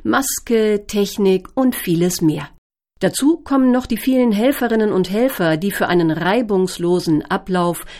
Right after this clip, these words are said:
vor und während der Aufführungen sorgen. Über den Sommer hinweg spielt sich für viele Vereinsmitglieder ein Großteil der Freizeit auf oder hinter der Bühne ab. Nach der Saison ist jedoch immer auch vor der Saison.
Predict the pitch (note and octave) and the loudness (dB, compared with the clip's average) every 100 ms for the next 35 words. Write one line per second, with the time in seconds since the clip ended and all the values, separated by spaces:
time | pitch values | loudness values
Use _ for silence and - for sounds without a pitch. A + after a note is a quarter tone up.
0 | - - A#3+ B3+ C4 - G3+ F3+ F3+ F#3+ | -18 -6 2 2 2 0 -2 2 4 4
1 | F#3 F3 E3 D#3+ D#3+ D#3+ - D#3 D3+ D#3 | 2 0 -2 -2 -4 -4 -2 -2 0 0
2 | F3+ G3+ E3 D3+ C#3 C#3+ D3+ - - _ | 0 -2 -4 -6 -6 -8 -12 -14 -20 _
3 | _ - A#3 A3 G#3 G3+ B3 C#4+ G#3 F3+ | _ -2 2 4 4 4 4 4 4 2
4 | F3 D4+ - - - - - D4+ D4+ C#4+ | 2 -2 -6 -20 -20 -16 0 2 2 0
5 | B3 - A3 G3+ - D#4 - G#3+ F3+ C4 | -2 -2 0 2 4 4 2 -2 0 0
6 | - A#3 A3+ A3+ A3 G#3 G3+ G3+ C4+ D4+ | 0 -2 0 0 2 4 2 2 0 -2
7 | - A#3 A3+ G3 F3+ F#3+ G#3 G#3+ G#3 F#3+ | 0 2 2 2 -2 -2 -2 -2 0 0
8 | F#3+ - G#3 C#4 - - G#3 G#3 G3 E3+ | 0 0 0 0 -6 -2 0 2 2 2
9 | E3+ F3+ D3 D#3+ D#3+ F#3 F3+ D#3+ D3+ - | 2 0 -2 -2 -2 0 2 2 0 -4
10 | E3 - - - - _ G3 D#3+ D#3+ - | -10 -10 -16 -18 -20 _ 2 2 2 0
11 | G3 G#3 G#3+ G#3+ C4 C#4+ D#4 D4+ B3 B3+ | 2 2 2 2 2 2 0 -2 0 0
12 | B3+ C#4 - F#3+ F#3 - D4+ C#4+ D#3+ D3+ | 2 2 2 0 -2 -2 0 2 0 -2
13 | D3 D3 E3 D#3+ D#3+ | -2 -2 0 0 -2